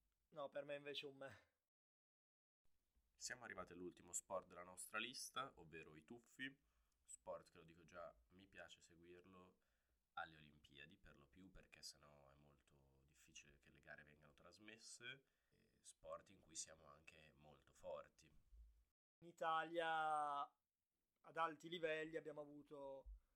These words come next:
Speaker 1: coppia Cagnotto Dalla Pe, che, se non sbaglio, ha conquistato anche un argento lì. Io non vorrei seguirlo di più perché,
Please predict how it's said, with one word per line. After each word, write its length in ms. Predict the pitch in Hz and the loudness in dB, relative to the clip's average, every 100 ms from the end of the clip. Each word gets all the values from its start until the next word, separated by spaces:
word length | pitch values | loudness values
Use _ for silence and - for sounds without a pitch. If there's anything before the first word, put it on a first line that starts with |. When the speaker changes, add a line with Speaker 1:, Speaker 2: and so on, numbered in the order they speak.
| _ _ _ | _ _ _
Speaker 1:
coppia 840 | 156 147 - - 143 135 135 131 - | -8 -8 -8 -6 -4 -4 -4 -8 -12
Cagnotto 500 | 139 147 139 - 139 | -12 -8 -10 -10 -8
Dalla 240 | 139 175 | -2 -2
Pe, 360 | - 143 143 - _ _ _ _ _ _ _ _ _ | 0 2 2 0 _ _ _ _ _ _ _ _ _
che, 320 | - 147 160 | -2 4 4
se 120 | 156 151 | 2 -6
non 140 | 143 | -8
sbaglio, 300 | 139 151 160 | 0 0 0
ha 40 | |
conquistato 520 | 151 143 139 - 139 147 | -6 -12 -12 -10 -6 -6
anche 200 | 139 147 | -6 -12
un 80 | |
argento 420 | 135 135 135 135 165 | -12 -12 -14 -10 -10
lì. 140 | 131 - _ _ - | -10 -14 _ _ -10
Io 200 | 170 170 | 0 2
non 300 | 170 202 175 | 4 4 6
vorrei 320 | 165 165 170 | 8 8 6
seguirlo 440 | - 151 165 156 | 4 0 -2 0
di 140 | 160 185 | -2 0
più 280 | 180 190 180 | 6 6 10
perché, 680 | 160 143 151 143 143 143 | 8 8 6 8 6 2